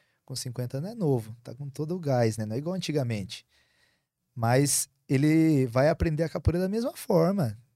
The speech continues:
Ele vai ter alguma limitação ou outra que ele vai superando aos poucos ali. Como, se ele quer ser so-, somente pela saúde e tal dele, cem por cento, cara vive com dor, estressado e tal, passa alguns meses, o cara tá cem por cento ali,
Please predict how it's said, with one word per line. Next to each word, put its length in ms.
Ele 160
vai 200
ter 160
alguma 280
limitação 600
ou 60
outra 200
que 100
ele 80
vai 160
superando 840
aos 160
poucos 540
ali. 400
Como, 280
se 180
ele 180
quer 220
ser 540
so-, 300
somente 420
pela 180
saúde 580
e 20
tal 220
dele, 320
cem 300
por 180
cento, 440
cara 200
vive 360
com 260
dor, 300
estressado 680
e 40
tal, 280
passa 320
alguns 280
meses, 280
o 40
cara 220
tá 100
cem 200
por 200
cento 420
ali, 340